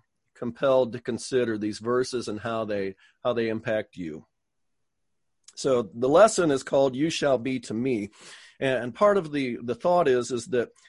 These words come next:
the great reward of obeying, just as we talked about last week, the great reward of obeying and keeping the covenant that God has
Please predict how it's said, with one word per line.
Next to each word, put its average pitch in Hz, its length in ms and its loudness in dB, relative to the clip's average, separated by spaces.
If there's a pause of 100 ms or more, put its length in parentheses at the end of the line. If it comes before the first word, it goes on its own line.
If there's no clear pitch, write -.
the 127 120 -2
great 160 360 4
reward 156 540 4
of 123 180 2
obeying, 113 680 2 (120)
just 127 160 -2
as 131 120 -6
we 131 100 -4
talked 131 280 2
about 117 220 2
last 123 320 4
week, 110 200 -6
the 110 80 -8
great 160 260 2
reward 165 380 4
of 123 80 0
obeying 139 420 0
and 120 140 -2
keeping 135 500 -4 (340)
the 110 80 -8
covenant 160 580 2
that 107 120 -10
God 123 240 6
has 110 240 -4